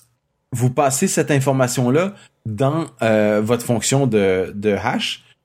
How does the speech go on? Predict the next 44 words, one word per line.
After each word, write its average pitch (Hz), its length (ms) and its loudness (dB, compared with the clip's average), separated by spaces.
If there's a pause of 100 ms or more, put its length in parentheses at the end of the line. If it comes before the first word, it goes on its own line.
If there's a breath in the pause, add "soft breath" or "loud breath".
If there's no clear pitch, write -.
(360)
euh, 123 220 2 (160)
et 131 100 0
ça 131 160 2
vous, 120 160 0
va 120 80 4
vous 110 120 -2
donner 127 320 2
une 110 440 2
série 120 360 0
de, 101 260 2
de 104 120 0
caractères 107 520 0 (440 loud breath)
qui - 140 -2
va 131 120 2
former 135 280 0
votre 175 220 -2
licence. 107 440 -4 (220 soft breath)
Donc, 110 220 -4
tout - 140 -6
l'intérêt 139 420 0
de 135 80 -2
la 113 100 4
chose, 180 320 0
c'est 113 140 -2
que 117 100 0
maintenant, 110 340 -2
vous 143 60 -6
pouvez 110 220 -2
valider 117 400 2
la 143 100 2
licence 131 400 -2
en 110 80 0
disant, 104 340 -2 (460 loud breath)
euh, 98 300 2 (100)
si - 300 -2
vous 127 240 4
écri-, - 200 -2
quelqu'un 127 280 0
écrit 135 240 0
la 131 100 4
licence, 147 500 0 (320 loud breath)
il 113 160 2
entre, 135 340 2
euh, 104 180 4